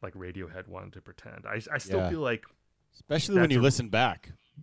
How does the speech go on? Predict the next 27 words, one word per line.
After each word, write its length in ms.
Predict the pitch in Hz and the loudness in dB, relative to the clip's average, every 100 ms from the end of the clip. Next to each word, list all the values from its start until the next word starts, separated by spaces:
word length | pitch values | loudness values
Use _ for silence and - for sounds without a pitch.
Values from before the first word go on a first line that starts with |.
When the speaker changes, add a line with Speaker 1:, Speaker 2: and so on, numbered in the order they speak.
| 117 | -10
Speaker 2:
It's, 220 | 107 - | -8 -6
it's 120 | 117 | -2
almost, 200 | 120 131 | 2 4
it's, 160 | 170 151 | 6 4
Speaker 1:
Exactly. 240 | 117 101 | 2 0
Speaker 2:
and 100 | 139 | 2
I, 40 | 131 | 4
you, 220 | 131 147 - | 4 2 2
you 140 | 135 | -2
said 160 | 123 127 | 2 0
it 100 | 110 | 0
perfectly. 400 | 131 156 107 90 | -2 -2 -4 -4
It 80 | 92 | -2
almost 240 | 107 101 | -2 0
sounds 320 | - 101 95 | 0 2 2
like 160 | 92 90 | 0 -2
classic 400 | 104 92 - 92 | -2 -2 -4 -4
rock 240 | 98 110 | -2 -2
at 80 | 82 | -6
this 140 | 85 - | -14 -16
point. 280 | 85 78 _ _ _ _ | -20 -20 _ _ _ _
Speaker 1:
Oh, 140 | - 175 | -2 0
absolutely. 600 | 175 - 147 151 120 104 | 0 -2 -4 -4 -4 -4
And 220 | 98 120 | -2 -2
Speaker 2:
Yeah. 40 | - | -2
Speaker 1:
I 60 | |
think, 380 | 131 185 185 - | -8 -8 -8 -10